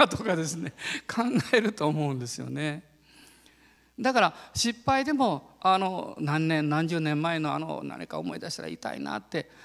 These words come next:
それは、あなたの宝がそこに残ってるんですよ。だから、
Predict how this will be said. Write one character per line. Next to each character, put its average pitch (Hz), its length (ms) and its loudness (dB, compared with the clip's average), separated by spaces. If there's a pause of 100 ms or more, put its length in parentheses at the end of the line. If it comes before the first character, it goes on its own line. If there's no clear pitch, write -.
(100)
そ - 180 -2
れ 170 100 0
は、 175 380 2 (520)
あ 196 100 -2
な 226 140 -4
た 170 80 -6
の 156 100 -2
宝 247 420 -4
が 156 80 -10
そ - 120 -4
こ 139 80 -4
に 120 80 -4
残 143 240 -6
っ - 20 -4
て - 180 -12
る 151 60 -6
ん 131 80 -6
で - 80 -14
す - 120 -6
よ。 147 120 -20 (1700)
だ 254 100 4
か 165 140 0
ら、 151 320 2